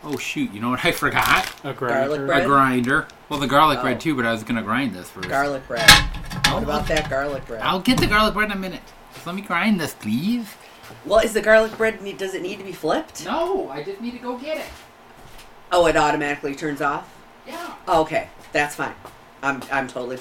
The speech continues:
Speaker 3: totally
Speaker 1: Yeah,
Speaker 3: jiggy with that.
Speaker 1: it's got a timer on it, and when
Speaker 3: Okay.
Speaker 1: it's, it shuts off.
Speaker 3: I haven't really used that air fryer much.
Speaker 1: Ah, that one's, it's not too hard to use.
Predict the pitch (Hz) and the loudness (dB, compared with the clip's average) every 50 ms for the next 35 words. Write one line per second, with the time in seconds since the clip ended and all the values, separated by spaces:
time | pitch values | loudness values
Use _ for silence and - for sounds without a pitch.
0 | - - - - 131 123 131 131 214 359 - - - 117 107 107 - - - - | -12 -14 -12 -10 -8 -8 -6 -4 -4 -2 -2 -4 -4 -6 -10 -10 -10 -12 -12 -10
1 | - - 170 170 165 - - - - 247 269 240 170 147 135 123 120 117 113 208 | -6 -2 -2 0 0 -2 -4 -4 -2 -2 0 -2 -2 -4 -4 -4 -4 -4 -4 -4
2 | 233 277 285 151 180 226 277 269 247 233 226 220 - - 240 220 - - 240 - | -4 -4 -2 -2 -2 0 0 -2 -4 -4 -6 -8 -12 -14 -12 -10 -8 -8 -8 -4
3 | 180 196 - - - - - - - - - - - - - 170 185 214 233 220 | -4 -4 -4 -6 -10 -20 -20 -20 -20 -20 -20 -20 -12 -8 -6 -4 0 0 0 0
4 | 220 - 175 180 165 160 151 151 160 160 156 - - - - - 120 113 110 107 | 0 -2 -4 -4 -2 -2 -2 -2 -2 -2 -2 -2 -4 -4 -4 -4 -4 -6 -6 -8
5 | - 110 107 107 98 98 101 95 101 107 107 107 - - - - - - - 147 | -8 -10 -8 -8 -10 -12 -14 -16 -16 -16 -18 -18 -16 -16 -14 -14 -12 -12 -10 -8
6 | 151 151 127 110 - - - - - - 151 202 240 269 277 262 - 262 240 - | -6 -4 -4 -4 -6 -10 -12 -14 -10 -6 -4 -2 0 2 0 0 0 2 6 6
7 | 277 285 294 - - - 123 113 110 110 110 - - - - - - - - 180 | 6 6 6 4 2 2 4 4 2 2 4 4 4 4 4 4 6 6 6 6
8 | 180 - | 4 0